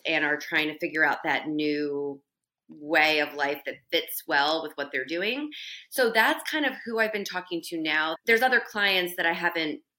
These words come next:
locked in yet, that there is someone who's a little bit older and single and wanting some changes. So yeah, but it's really just that midlife period that I've seen the most. But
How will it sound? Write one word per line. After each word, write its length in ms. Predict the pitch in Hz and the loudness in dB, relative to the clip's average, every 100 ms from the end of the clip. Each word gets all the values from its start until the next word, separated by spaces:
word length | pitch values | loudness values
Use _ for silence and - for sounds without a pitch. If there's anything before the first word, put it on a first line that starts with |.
| _ | _
locked 340 | 175 160 - - - | 2 2 2 -8 -2
in 260 | 190 180 | 0 2
yet, 320 | 170 156 151 - - | 6 8 6 4 0
that 300 | 156 143 143 - | 2 2 2 0
there 180 | 151 147 | 2 2
is 160 | 143 | 0
someone 260 | - 175 156 | -2 -2 -2
who's 140 | 175 156 | -4 -6
a 40 | |
little 200 | 147 151 | -6 -4
bit 120 | 160 - | -6 0
older 640 | 247 233 208 185 175 175 - - - - | 0 2 2 6 6 4 -2 -18 -20 -8
and 220 | 190 180 180 | -2 0 0
single 760 | - 233 220 202 175 170 165 - | 0 2 6 8 8 6 4 2
and 420 | 160 151 151 143 143 | 0 0 0 -4 -8
wanting 460 | 175 170 160 156 151 | -6 0 2 2 0
some 180 | 151 165 | -4 -6
changes. 460 | 165 156 147 143 | -4 -2 -2 -4
So 300 | - 165 160 - | 0 0 0 -4
yeah, 200 | 427 440 202 | -6 -2 0
but 80 | - | 0
it's 180 | 262 262 | -2 -2
really 260 | 320 330 339 | -2 0 0
just 160 | 285 269 | -4 -2
that 180 | 226 196 | -2 0
midlife 640 | 202 214 208 185 175 170 - _ - - | -2 -2 0 2 2 0 -8 _ -18 -2
period 480 | 208 185 170 156 151 - | 4 6 6 4 0 0
that 120 | 185 | 0
I've 260 | - 170 180 | 4 4 4
seen 260 | - 175 165 | 0 -2 -2
the 80 | |
most. 520 | 147 143 135 180 - - - - _ | 0 0 0 -4 -6 -12 -16 -18 _
But 100 | 240 | -2